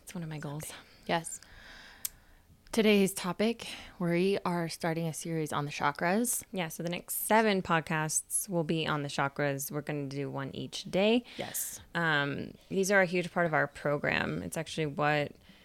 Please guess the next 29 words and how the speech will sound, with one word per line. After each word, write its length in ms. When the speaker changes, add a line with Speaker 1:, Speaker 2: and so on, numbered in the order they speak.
Speaker 1:
each 280
week 240
we 200
focus 360
on 120
a 80
different 540
chakra, 580
and 680
just 380
to 60
confuse 480
the 120
hell 340
out 120
of 120
you, 320
the 60
body's 440
chakras 520
are 60
masculine 800
and 240
the 300
heart 460
to 360
the 120
crown 360
are, 360